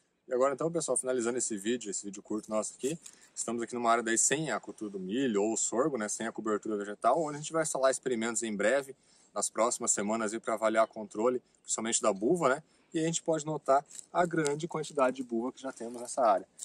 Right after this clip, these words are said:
Então aqui, primeira quinzena do mês de julho, né, de dois mil e vinte, olha só, já se desenvolveu um pouco mais do que a gente viu anteriormente, né, porque aqui tem mais luz, né? E aí teve a precipitação das últimas semanas, as temperaturas mais amenas, e aí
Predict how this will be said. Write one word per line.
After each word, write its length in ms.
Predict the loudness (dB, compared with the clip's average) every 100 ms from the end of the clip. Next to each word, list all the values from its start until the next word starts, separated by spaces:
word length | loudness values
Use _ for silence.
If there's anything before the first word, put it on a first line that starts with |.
| -6
Então 120 | -2
aqui, 180 | 0 -2
primeira 400 | -2 2 4 4
quinzena 380 | 2 -2 0 0
do 100 | 0
mês 220 | 0 0
de 80 | -2
julho, 400 | -2 2 4 4
né, 180 | 0 -4 _ _ -6
de 60 |
dois 180 | 0 0
mil 120 | 0
e 40 | -4
vinte, 380 | -4 -4 -8 -10 -4
olha 220 | -2 -2
só, 280 | -2 -4 -6 _ _ -6
já 220 | -2 -2
se 100 | -6
desenvolveu 420 | -8 -4 -2 -2
um 80 | -4
pouco 220 | -4 0
mais 240 | 4 4
do 40 | 2
que 40 |
a 40 | -4
gente 120 | -2
viu 100 | -2
anteriormente, 640 | 0 2 2 0 -4 -4
né, 80 | -8
porque 280 | -8 -4 -6
aqui 180 | -6
tem 120 | -10 -8
mais 320 | -6 -8 -12 _ _ _ 2
luz, 260 | 2 4
né? 220 | 0 -4 -4 _
E 80 | 2
aí 120 | 2
teve 400 | 6 6 6 2 -12 -20 _
a 180 | -4 -2
precipitação 480 | 0 -2 -2 -2 0
das 140 | -2
últimas 260 | -2 -4 -4
semanas, 580 | 0 4 4 4 2 -4 _ _ -20
as 100 | -12
temperaturas 440 | -4 -2 0 -2
mais 220 | 0 0
amenas, 520 | 0 0 0 0 -4 -4
e 80 | 2
aí 280 | 4 4